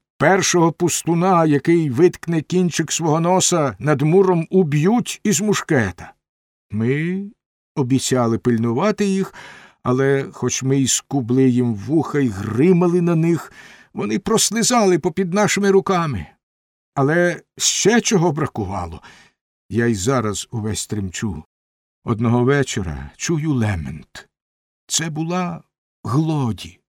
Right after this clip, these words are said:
Ну, хто б цьому повірив? Ця мишка тихенька, ця недоторкана, ох, негідниця, золото моє,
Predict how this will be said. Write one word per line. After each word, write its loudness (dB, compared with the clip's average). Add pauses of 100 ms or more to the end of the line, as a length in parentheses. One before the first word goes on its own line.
(840)
Ну, 2
хто 2
б -6
цьому -2
повірив? -4 (520)
Ця -2
мишка 2
тихенька, 2
ця 2 (680)
недоторкана, 2 (200)
ох, -6
негідниця, 0
золото 2
моє, 2